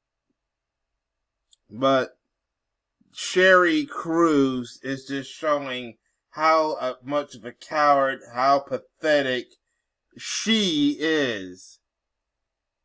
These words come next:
Um, this is not, uh, you get the picture. Uh, Terry Crews is just a piece of garbage and should be ashamed of itself. Yeah,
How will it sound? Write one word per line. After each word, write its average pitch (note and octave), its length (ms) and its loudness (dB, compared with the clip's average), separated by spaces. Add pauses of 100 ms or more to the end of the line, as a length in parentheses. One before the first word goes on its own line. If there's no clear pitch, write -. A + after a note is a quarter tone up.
(120)
Um, G#2+ 640 -6
this B2+ 120 -12
is A#2 140 -14
not, B2 320 -2
uh, A2+ 500 -6 (680)
you A#2+ 160 -10
get A#2+ 280 -8
the G#2 60 -18
picture. F#2+ 600 -14 (480)
Uh, A2+ 400 0 (160)
Terry D#3 400 -2
Crews D3 440 -4
is A2+ 180 -16
just A2+ 240 -14
a G2 40 -20
piece C#3 360 -2
of A2 120 -12
garbage A#2 800 -2 (1800)
and A#2+ 160 -12
should B2+ 180 -12
be B2 160 -4
ashamed A#2+ 640 -8 (100)
of A2 160 -6 (160)
itself. B2+ 960 -6 (1600)
Yeah, A2+ 440 -2